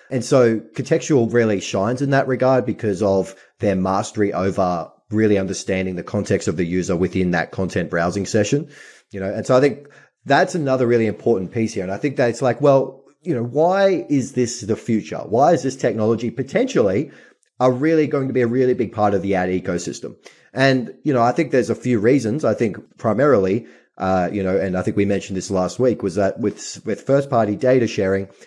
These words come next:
you know, are we just kind of running down the data type chain and not really changing the underlying behavior or, uh, or worldview of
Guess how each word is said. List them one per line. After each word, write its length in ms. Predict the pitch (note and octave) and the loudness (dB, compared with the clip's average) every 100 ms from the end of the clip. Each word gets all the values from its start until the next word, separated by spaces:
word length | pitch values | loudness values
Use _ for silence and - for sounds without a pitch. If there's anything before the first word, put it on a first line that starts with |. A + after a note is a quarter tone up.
| - | -10
you 80 | |
know, 100 | G#2 | -6
are 160 | G2 A#2+ | 0 2
we 120 | A#2+ | 2
just 360 | A#2 C3 B2+ - | 0 -2 -2 -2
kind 180 | A#2+ G#2+ | -2 -2
of 120 | E2+ | 0
running 280 | A2 A2 G#2+ | 0 0 -2
down 280 | G#2 G2+ | -2 -2
the 100 | G2 | -2
data 340 | F#2 G2+ G2+ G2+ | -2 0 0 0
type 320 | - F#2 F#2 | -2 -4 -4
chain 480 | - E3+ C#3+ A#2+ B2 - - _ | -2 2 2 0 -4 -14 -20 _
and 300 | A2 G#2+ G#2 | -4 0 0
not 160 | B2 B2+ | 0 2
really 220 | A#2+ G#2 | 2 0
changing 560 | - A#2+ B2 A#2 G#2 F#2+ | -2 -4 -2 -2 -4 -2
the 120 | G2 | -2
underlying 560 | G#2 G2+ G2 G2 G2 | -2 0 0 0 -4
behavior 520 | F2+ F2 A#2+ A#2 G#2+ G2 | -6 -4 0 2 2 2
or, 280 | F2+ E2+ - | 0 -2 -6
uh, 220 | F2+ F2+ | -4 -2
or 480 | F2+ - F#2 F2+ E2+ | -4 -6 -4 -4 2
worldview 520 | A2+ D#3 A2+ F#2+ F#2 F2+ | 4 4 2 -2 -2 -2
of 300 | F2+ F2 | -4 -6